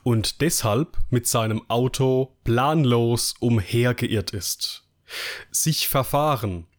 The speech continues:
bedeutet demnach, dass man mit einem Fahrzeug, meistens einem Auto oder einem Fahrrad, den falschen Weg gefahren ist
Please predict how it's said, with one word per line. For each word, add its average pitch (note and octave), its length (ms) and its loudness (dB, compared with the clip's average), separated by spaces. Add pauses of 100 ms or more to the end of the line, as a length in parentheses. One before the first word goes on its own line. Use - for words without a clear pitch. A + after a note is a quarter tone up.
(200)
bedeutet G#2+ 720 0
demnach, G2+ 840 0 (420)
dass A2+ 240 0
man A#2 160 2
mit A#2 200 0
einem G#2 340 -2
Fahrzeug, A#2 1120 -2
meistens C3 920 0
einem G#2+ 260 0
Auto C#3 520 0
oder A2 340 0
einem F#2+ 240 -6
Fahrrad, A2+ 800 -2 (420)
den G#2 180 2
falschen B2+ 640 0
Weg G#2+ 320 0
gefahren G2+ 580 -2
ist - 540 -2